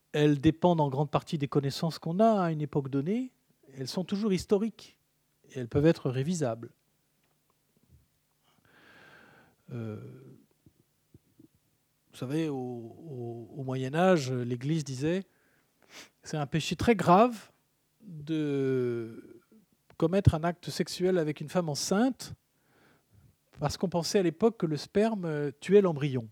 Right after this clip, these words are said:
Vous voyez, donc c'est une norme morale qui dépend d'une connaissance scientifique obsolète, évidemment. Et on a abandonné cette norme, évidemment. Mais c'est pour vous dire que les normes sont toujours historiques. Et alors, il y en a qui résistent, euh, à toutes les révisions, mais il y en a qui peuvent être révisées.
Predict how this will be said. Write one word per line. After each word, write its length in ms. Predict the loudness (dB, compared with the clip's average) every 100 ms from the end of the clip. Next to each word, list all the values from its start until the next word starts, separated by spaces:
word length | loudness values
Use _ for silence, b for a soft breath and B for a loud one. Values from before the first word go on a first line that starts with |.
| _ _ _ _ _
Vous 260 | -20 -20 -20
voyez, 280 | -20 -20 -14
donc 240 | -14 -14
c'est 320 | -10 -10 -10
une 180 | -12 -6
norme 260 | 0 0 0
morale 400 | 0 4 4 2
qui 180 | -4
dépend 320 | -4 -2 0 0
d'une 140 | -2
connaissance 460 | -2 -2 -2 -4 -4
scientifique 520 | -6 -6 -6 -2 -2
obsolète, 520 | 0 0 -2 -4 -8
évidemment. 400 | -14 -12 -14 -16 _ B B B B B B B -14
Et 100 | -6
on 120 | -4
a 60 | -2
abandonné 480 | -2 -2 -2 -2 -6
cette 260 | -10 -16
norme, 240 | -12 -12 -12
évidemment. 420 | -16 -14 -16 -18 -20 -20
Mais 300 | -18 -18 -20 -20 -14
c'est 180 | -8
pour 160 | -4 -2
vous 80 | 0
dire 180 | 0 0
que 120 | -4
les 80 | -2
normes 180 | -2
sont 140 | -4 -10
toujours 260 | -8 -6
historiques. 640 | -6 -6 -8 -8 _ -20 -20 _ _ -16
Et 60 |
alors, 120 | -10 -6
il 60 |
y 40 | -2
en 60 |
a 80 | -2
qui 220 | -2 -6
résistent, 480 | -6 -6 -6 -8 -8
euh, 280 | -8 -8 -12 -14 -18
à 100 | -18
toutes 260 | -12 -12 -10
les 120 | -10
révisions, 500 | -8 -6 -4 0 -2
mais 100 | -2
il 40 | -6
y 20 |
en 60 | -6
a 80 |
qui 100 | -6
peuvent 200 | -6 -4
être 200 | -4 -6
révisées. 480 | -8 -8 -8 -10 -18